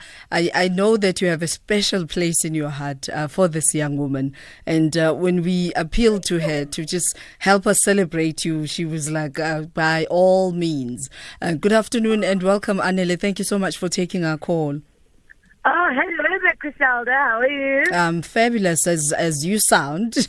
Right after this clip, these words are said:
Speaker 1: <laughs> How are you?
Speaker 2: <laughs> I'm super. I'm in high spirits.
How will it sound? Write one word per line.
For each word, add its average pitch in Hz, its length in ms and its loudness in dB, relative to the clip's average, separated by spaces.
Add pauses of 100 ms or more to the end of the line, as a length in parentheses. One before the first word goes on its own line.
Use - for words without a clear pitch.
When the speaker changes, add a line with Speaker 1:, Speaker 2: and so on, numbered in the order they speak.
(100)
Speaker 1:
<laughs> 202 200 -6
How 202 160 2
are 196 60 0
you? 302 520 4 (540)
Speaker 2:
<laughs> - 540 -8
I'm 269 420 0
super. 302 340 -2
I'm 226 280 -2
in 240 120 -8
high 240 220 -2 (120)
spirits. 214 500 -2